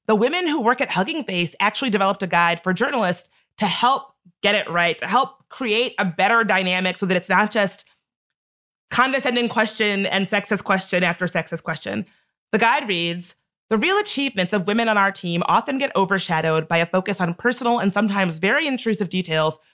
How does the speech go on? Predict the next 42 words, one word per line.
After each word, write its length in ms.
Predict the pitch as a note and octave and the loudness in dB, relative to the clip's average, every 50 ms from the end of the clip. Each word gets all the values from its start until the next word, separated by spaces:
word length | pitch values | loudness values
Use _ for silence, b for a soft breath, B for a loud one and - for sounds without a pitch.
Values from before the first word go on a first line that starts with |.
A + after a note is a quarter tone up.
| _ _ - | _ _ 0
that 80 | F#3+ G#3 | 2 2
are 40 | |
not 280 | G3+ F#3+ G#3 A#3 - - | 4 4 2 2 2 0
relevant 400 | F#3 F#3 F3+ F3 F3 F3+ E3+ - _ - - | 0 0 0 2 0 0 -2 -2 _ -12 -6
to 100 | - G3 | -2 0
their 180 | F3+ E3+ E3 | 2 2 2
work. 320 | D3 C3 A#2 A2 - - - _ _ _ _ _ _ - | 2 2 0 0 0 -4 -10 _ _ _ _ _ _ -8
With 80 | - - | 0 2
all 160 | B3+ C4+ C4 | 2 2 2
the 100 | C4 C4+ | 2 -2
amazing 540 | B3 A#3+ A3+ G#3+ A3+ B3+ C#4 A#3 D#4 D4+ C4 | 0 0 0 0 -2 -2 -4 -4 -6 -6 -4
press 240 | - - G#3 - - | -2 -2 0 0 0
attention 360 | - - F#3 F3+ F3 - F3+ | -2 -2 -2 -2 0 0 0
we 80 | F3 D#3+ | -2 0
get 140 | - F#3 | 0 0
at 100 | E3+ - | 0 0
Hugging 280 | - - G#3+ A#3 A3 G3 | -2 -2 -2 0 -2 -4
Face, 340 | - D#3+ D3+ D3+ D3 - - _ _ _ _ _ _ - | -2 -2 -4 -4 -4 -6 -14 _ _ _ _ _ _ 0
we're 80 | A#3 | 2
bound 240 | A3+ D4 F4 F#4+ F#4 | 4 4 4 2 0
to 80 | F4 C#4+ | -2 -4
see 140 | - C#4+ | -4 -4
some 200 | A#3+ - B3 A#3+ | -4 -2 -2 -2
journalists 420 | G#3+ G#3 G3 F#3+ F#3 F#3+ F#3+ F#3 - | 0 0 0 0 2 0 0 0 0
rely 240 | F#3+ F3+ F3 F3 F3+ | 2 4 4 4 4
on 100 | F#3 - | 2 0
outdated 440 | - D#3+ E3+ - F3 E3+ F3 D#3+ | 0 0 0 0 -2 -2 -2 -4
tropes. 460 | - - E3+ D#3 D3+ D3 - - - _ _ _ _ _ _ - | -4 -2 -2 0 0 -2 -6 -12 -20 _ _ _ _ _ _ 0
Lately, 320 | F#3 A#3 C#4+ D4 D#4 E4 | 2 2 2 2 0 -2
we've 180 | C#4 C4 B3+ F#3+ | 0 0 -2 -2
seen 160 | - B3 G#3+ | 0 0 0
more 220 | G3+ F#3+ G3+ A3 A3+ | 2 4 4 4 2
reporters 500 | A#3+ - - - F3 E3+ E3+ F3 E3 - | 2 -2 -2 -2 0 2 2 0 0 0
ignoring 440 | - E3+ F#3 F#3 F#3 G3 G#3 A3 A3 | -2 0 2 2 4 4 4 4 4
our 140 | G3+ F3+ E3+ | 4 4 4
amazing 580 | E3 E3+ E3 E3 F3 F#3 G#3+ A#3+ A3 C4 C4 C4 | 2 0 -2 -2 -2 -2 0 -2 -2 -2 -2 -2
achievements 560 | B3 - - G3 F3+ E3+ - D#3+ E3 E3+ - | -4 -2 -2 -2 -2 0 0 -2 -2 0 0
of 120 | - D#3 E3 | 2 4 4
our 100 | D#3 D#3 | 2 2
she's 460 | - - F#3+ F#3 F#3 G3 G#3 F#3 - - | 0 -4 -4 -2 -2 -2 -2 -4 -2 0
and 180 | - E3 E3+ D#3 | 0 0 0 -2
they's, 380 | D#3+ D3+ D3 C3+ D#3+ F#3 - | -6 -8 -10 -12 -12 -12 -14